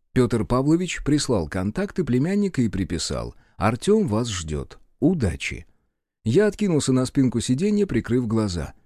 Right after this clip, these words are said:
В голове вертелись варианты. Продать часть оружия, но каждый ствол может спасти чью-то жизнь во время гона. Спешно выплавить сумеречную сталь, придётся искать покупателя, и это может сорвать нашу маскировку.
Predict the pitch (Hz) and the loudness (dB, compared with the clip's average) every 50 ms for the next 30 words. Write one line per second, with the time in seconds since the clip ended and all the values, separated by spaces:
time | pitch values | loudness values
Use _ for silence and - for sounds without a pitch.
0 | _ _ _ _ - 92 101 107 120 127 127 131 160 170 170 185 170 151 - 123 | _ _ _ _ -6 -4 0 0 2 2 2 4 2 2 2 0 -2 0 0 0
1 | 113 120 117 - 107 110 104 101 85 71 65 58 - 57 55 - _ _ _ _ | 0 0 0 0 -2 0 0 0 -2 -4 -6 -8 -12 -14 -16 -16 _ _ _ _
2 | _ _ - 104 107 110 117 127 123 - - 131 127 - - 123 123 139 147 127 | _ _ -2 -2 0 0 0 0 -2 0 0 0 0 0 -2 -2 -2 0 -2 -2
3 | 95 87 65 55 - - _ _ _ _ _ - 110 113 107 - 135 139 123 104 | -2 -4 -6 -8 -12 -16 _ _ _ _ _ 0 0 0 2 0 0 0 0 0
4 | 120 123 110 - - 135 151 151 131 117 117 107 98 107 95 - - 113 107 - | 0 -2 -2 -2 -2 0 2 2 2 2 2 2 0 0 -2 -2 -2 -2 -2 0
5 | - - 139 - - - 113 110 - 101 98 90 110 139 139 120 113 95 90 85 | 2 2 2 2 2 0 0 0 0 -2 -2 0 0 0 0 0 0 0 0 0
6 | 104 113 117 117 110 95 87 82 76 71 69 64 - - _ _ _ _ _ _ | 0 0 0 0 0 0 -2 -4 -4 -4 -8 -10 -14 -18 _ _ _ _ _ _
7 | - - - 120 123 113 - - 120 110 110 123 120 - 117 117 120 117 - - | -10 -4 0 0 0 2 2 0 0 2 2 0 0 2 0 0 0 0 -2 -2
8 | 123 120 120 120 117 107 - - 127 123 120 - - 143 139 127 110 - - _ | 0 0 0 0 0 -2 -2 -2 -2 -2 -2 -2 -2 0 0 0 -2 -6 -12 _
9 | _ _ _ - 110 117 113 123 123 110 - 123 123 107 - - 120 107 - - | _ _ _ -2 0 2 4 4 2 2 2 0 -2 -2 0 -2 -2 -2 0 -4
10 | 110 - - 117 - 139 135 117 - 113 107 101 98 98 101 - 104 107 110 107 | -4 -2 -2 -2 0 0 0 0 0 -2 0 0 2 0 0 0 0 0 0 0
11 | 101 104 98 - 107 101 101 101 117 120 110 - 104 101 95 - - 98 98 95 | -2 -4 -4 -2 -2 -2 -2 0 -2 -2 -2 -2 -2 -2 -2 -2 -2 -2 -2 -2
12 | - - 98 90 78 73 - - - - 107 | -4 -4 -4 -4 -4 -4 -8 -10 -12 -14 -14